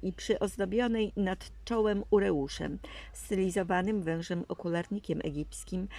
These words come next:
będącym symbolem władzy monarszej. Był podobno wyobrażeniem, y,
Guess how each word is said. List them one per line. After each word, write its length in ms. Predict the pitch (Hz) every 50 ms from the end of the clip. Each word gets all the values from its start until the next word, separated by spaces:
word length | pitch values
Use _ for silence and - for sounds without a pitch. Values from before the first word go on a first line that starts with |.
| - - - -
będącym 640 | 180 175 175 170 185 190 196 196 196 - 208 190 190
symbolem 560 | - - 170 165 165 185 180 175 175 170 170
władzy 360 | 175 170 170 165 160 - 165
monarszej. 720 | 160 160 160 151 147 143 143 - - - - - - - - - - - - - - - - - -
Był 340 | - 185 214 240 254 254 262 - - -
podobno 520 | - 190 175 190 214 220 254 220 226 220
wyobrażeniem, 960 | 196 185 202 190 175 170 180 185 185 - - 208 196 190 196 202 196 196 196 -
y, 360 | - - 180 180 180 180